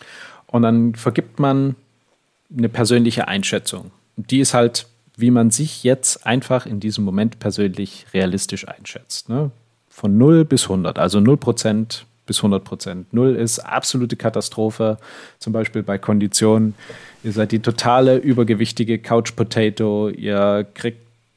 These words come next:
noch nicht mal ein Wasserglas hochgehoben, äh,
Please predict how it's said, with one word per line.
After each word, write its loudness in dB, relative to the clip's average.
noch 0
nicht 2
mal 4
ein 4
Wasserglas 2
hochgehoben, 2
äh, -2